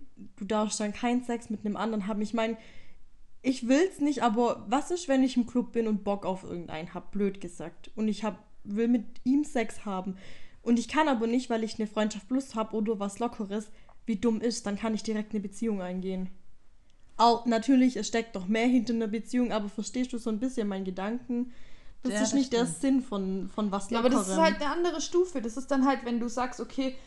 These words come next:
Speaker 3: sexuell reichst du mir, du bist, ich bin sexuell ausgelastet, ich brauch niemand anderen und der auch nicht,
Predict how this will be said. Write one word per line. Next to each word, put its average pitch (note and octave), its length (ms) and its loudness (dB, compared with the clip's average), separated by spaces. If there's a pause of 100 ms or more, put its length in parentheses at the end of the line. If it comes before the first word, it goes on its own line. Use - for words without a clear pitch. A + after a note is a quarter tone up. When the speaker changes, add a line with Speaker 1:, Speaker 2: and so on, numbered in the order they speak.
Speaker 3:
sexuell B3+ 520 2
reichst A#3+ 360 0
du C#4+ 40 4
mir, C#4 180 6
du B3+ 80 0
bist, - 320 -6 (120)
ich - 160 -2
bin B3 140 4
sexuell B3+ 320 0
ausgelastet, C4 520 0
ich - 40 -18
brauch B3 180 2
niemand D#4+ 300 -2
anderen C#4+ 340 0
und A3+ 160 0
der G3+ 140 0
auch - 180 -2
nicht, F4 240 -4